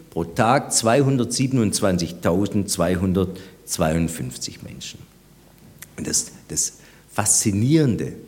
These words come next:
diese Menschen sind ja sowas von unterschiedlich. Da hat's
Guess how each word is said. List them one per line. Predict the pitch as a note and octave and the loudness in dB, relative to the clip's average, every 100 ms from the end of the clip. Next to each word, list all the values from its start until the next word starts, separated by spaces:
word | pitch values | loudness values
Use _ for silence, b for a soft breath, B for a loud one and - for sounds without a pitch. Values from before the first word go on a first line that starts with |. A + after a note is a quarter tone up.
| - B B B B | -20 B B B B
diese | A2+ A2+ D3+ | 0 4 6
Menschen | B2 D#3+ C#3 | 6 4 0
sind | A#2+ A#2+ | 0 2
ja | A2 | 4
sowas | - C3 C#3 A#2 - | 4 4 6 4 2
von | G#2+ | -2
unterschiedlich. | B2 B2 A#2+ A#2 E2+ C#2 C#2+ - B B | 2 2 2 0 -4 -4 -8 -10 B B
Da | - E2 | -2 0
hat's | G2 F2+ - | 0 -2 -6